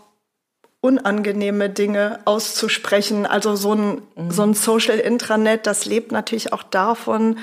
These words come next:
Speaker 1: ähm, dass, dass es ehrlich ist und, äh, dass ich auch, ja, eine Fehlerkultur habe, auch mal über, über etwas berichten kann, was vielleicht nicht so gut gelaufen ist oder auch, ähm, sowas mal kommentieren kann und nicht immer nur,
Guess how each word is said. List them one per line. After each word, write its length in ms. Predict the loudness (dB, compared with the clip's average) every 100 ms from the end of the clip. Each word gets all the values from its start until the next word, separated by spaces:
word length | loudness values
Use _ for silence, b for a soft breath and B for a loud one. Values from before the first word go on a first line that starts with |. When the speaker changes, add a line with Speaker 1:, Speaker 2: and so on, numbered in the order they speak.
| B B B
Speaker 1:
ähm, 320 | -4 -2 -2 -2
dass, 600 | -2 -2 -4 -4 -6 -6 -2
dass 200 | -2 -2
es 120 | -4
ehrlich 640 | 0 2 2 0 -4 0
ist 340 | 0 0 -4
und, 480 | -4 -2 -2 -4 -4
äh, 260 | 0 0 0
dass 260 | 0 -2
ich 200 | -2 0
auch, 340 | 0 0 -2 -8 B B B
ja, 120 | 0
eine 140 | 0 -2
Fehlerkultur 1120 | -4 0 4 4 2 0 -4 -4 0 0 2
habe, 560 | 2 2 2 0 -2 -2
auch 140 | 0
mal 200 | 0 0
über, 400 | 0 2 4 2 B B -8
über 340 | -2 0 0
etwas 560 | -2 2 2 2 -4 -6 -6
berichten 720 | 0 0 0 -2 0 0 -2
kann, 420 | -2 0 0 0
was 300 | 0 -2 -6
vielleicht 440 | -4 0 0 2
nicht 220 | 0 2 0
so 120 | -2
gut 280 | -2 -2 -2
gelaufen 560 | 0 2 2 2 0
ist 280 | 0 -4 -4
oder 340 | -2 0 2
auch, 240 | 2 0 -6 B B -4
ähm, 280 | 0 2 2
sowas 360 | 2 0 0
mal 160 | 0 0
kommentieren 760 | 0 0 -2 -2 2 4 4 2
kann 400 | 2 0 0 -2
und 180 | -2 -2
nicht 240 | -2 -2
immer 220 | 0 2
nur, 380 | 2 4 2 2